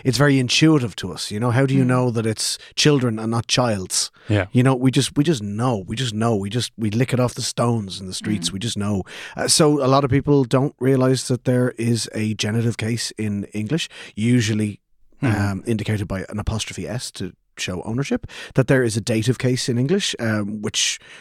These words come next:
Speaker 1: remnants of which we still see in things like, "To whom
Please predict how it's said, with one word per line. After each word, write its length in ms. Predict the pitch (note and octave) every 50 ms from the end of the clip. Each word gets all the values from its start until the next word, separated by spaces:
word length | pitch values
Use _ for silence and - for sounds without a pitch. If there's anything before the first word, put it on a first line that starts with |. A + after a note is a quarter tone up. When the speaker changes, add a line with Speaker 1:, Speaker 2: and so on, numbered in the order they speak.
| - _
Speaker 1:
remnants 560 | - A2+ A#2+ C3 C3 B2+ B2 A#2 - - - - _
of 160 | B2+ A2 G2+
which 260 | B2 B2 - - -
we 80 | A2+ A2
still 240 | - - C3 A#2 G#2+
see 260 | - - A#2+ A#2 A2
in 100 | G#2+ G#2
things 280 | G2 A2+ A2+ G#2 -
like, 140 | A#2 G#2 F#2+ _ _ -
"To 120 | - A2+
whom 320 | G2 A2+ A2+ A#2 B2 C3+